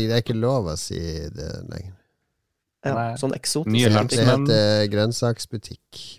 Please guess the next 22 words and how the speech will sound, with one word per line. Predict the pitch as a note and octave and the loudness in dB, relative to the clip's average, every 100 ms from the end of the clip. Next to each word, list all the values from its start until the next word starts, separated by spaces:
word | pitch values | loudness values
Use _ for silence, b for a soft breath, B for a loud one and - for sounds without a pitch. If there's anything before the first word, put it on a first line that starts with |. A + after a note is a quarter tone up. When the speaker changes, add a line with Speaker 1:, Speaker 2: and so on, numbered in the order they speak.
| - | -8
Speaker 1:
Jeg | - F#2 | -4 -4
blir | G2+ | -2
Speaker 2:
Men | |
jeg | G2+ | -4
Speaker 1:
korrigert, | - C3+ D3+ F#3 | 2 4 6 6
Speaker 2:
blir, | F#3 G3 | 6 4
Speaker 1:
jeg | G2 | 2
Speaker 2:
jeg | G2+ | 2
Speaker 1:
blir | - | 4
Speaker 2:
blir, | G#3+ | 6
Speaker 1:
korrigert | B2+ A#2+ C3+ C3 | 6 8 8 8
av | |
Speaker 2:
ehm, | C3 | 6
Speaker 1:
barna | B2 A2 | 6 4
mine | D#2 D2+ B1+ | -2 -10 -8
når | D#2 | -8
jeg | D#2+ | -6
kalte | - E2 - | -6 -6 -8
det | F#2+ | -10
for | |
en | F#2 | -8
innvandrerbutikk. | F#2+ F#2 F2+ F#2+ F2+ F#2+ G#2+ - _ - | -6 -6 -6 -6 -8 -8 -12 -18 _ -20